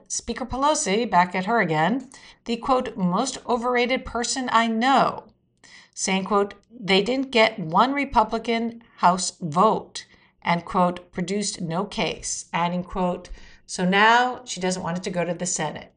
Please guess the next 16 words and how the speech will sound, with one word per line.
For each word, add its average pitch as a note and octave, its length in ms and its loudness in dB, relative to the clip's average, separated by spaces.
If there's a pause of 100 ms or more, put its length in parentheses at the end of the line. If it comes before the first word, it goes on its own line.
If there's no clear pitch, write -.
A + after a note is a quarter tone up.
(120)
She's - 280 -8
all F3+ 400 0
lies." - 680 0 (1080)
Now, F3+ 140 0
another A#3+ 340 2
major G3+ 380 0
story F#3 380 0
that E3+ 160 -4
happened E3+ 360 -2
as D#3 140 -6
we E3+ 160 -6
were D#3+ 160 -6
waking F#3+ 480 -8
up - 360 -6
Tuesday D#3+ 460 -4
morning, D3+ 600 -6